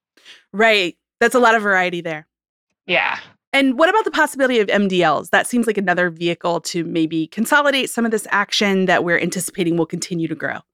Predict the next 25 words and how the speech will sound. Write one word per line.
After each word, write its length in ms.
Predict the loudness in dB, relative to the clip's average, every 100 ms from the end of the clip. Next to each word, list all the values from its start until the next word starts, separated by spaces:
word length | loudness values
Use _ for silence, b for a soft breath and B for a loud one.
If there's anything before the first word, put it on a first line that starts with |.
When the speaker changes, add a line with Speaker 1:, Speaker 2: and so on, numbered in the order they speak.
| _ _ _ -2
Speaker 2:
Yeah, 120 | 2
I, 240 | 2 0 -4
I 40 |
suppose 220 | -4 0
that's 120 | 0
one 160 | 2 0
possibility. 640 | 0 0 2 2 2 2
Um, 380 | 2 2 2 2
it, 180 | -4 -6 _ _ _ _ _
pretty 120 | -2 0
much 120 | 0
everyone 240 | 0 0
I 20 |
talked 340 | 0 0 -2 -2
to, 380 | -2 0 0 0
um, 520 | 0 2 2 0 -6 -20 _ _ _
seemed, 440 | -8 -2 0 -2 -2
it 120 | -4
seems 220 | 0 -2
to 40 | 0
be 160 | -2
more 220 | -2 -2 -2
of 60 |
a 60 | -2
co-, 220 | -6 -6